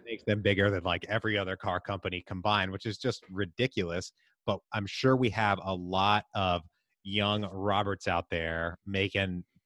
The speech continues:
swings on this stock, and they're doing really well so far.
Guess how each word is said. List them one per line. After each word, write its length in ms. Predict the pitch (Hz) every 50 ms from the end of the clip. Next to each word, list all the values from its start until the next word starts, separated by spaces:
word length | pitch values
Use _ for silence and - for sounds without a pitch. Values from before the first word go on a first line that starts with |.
| _ _ _ _ _ -
swings 520 | - - - - 117 131 127 127 127 107
on 200 | 120 113 110 110
this 180 | 110 107 107 -
stock, 460 | - - 127 117 110 107 101 104 -
and 100 | - 92
they're 60 | 90
doing 240 | 87 95 113 110 107
really 400 | 104 110 113 123 127 127 127 127
well 260 | 117 120 120 120 120
so 240 | 113 - 123 117 113
far. 640 | - - - 131 123 117 110 104 98 92 87 87 85